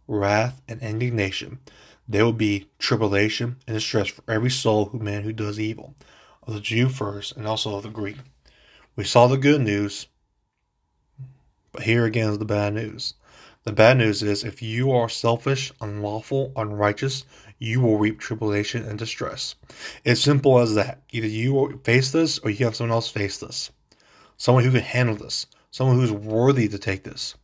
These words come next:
His name is Jesus Christ. But notice what he says at the end of verse nine, "To the Jew first and also the Greek." He repeats himself in verse ten.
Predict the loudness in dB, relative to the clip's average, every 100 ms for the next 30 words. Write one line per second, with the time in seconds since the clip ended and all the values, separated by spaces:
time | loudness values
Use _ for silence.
0 | _ _ -20 -20 -2 0 2 2 4 4
1 | 0 -4 -6 -4 -6 -4 -2 -2 -4 -12
2 | -16 _ -20 -20 -12 0 6 6 6 2
3 | 2 -2 -2 -2 -2 -2 -2 -2 -2 -4
4 | -4 -10 -16 -20 _ -4 -2 0 2 2
5 | 4 2 2 -2 -4 -4 -6 -8 -8 -10
6 | -14 _ -20 -20 -14 -2 2 2 2 2
7 | 0 0 -2 -2 -2 -2 -2 -4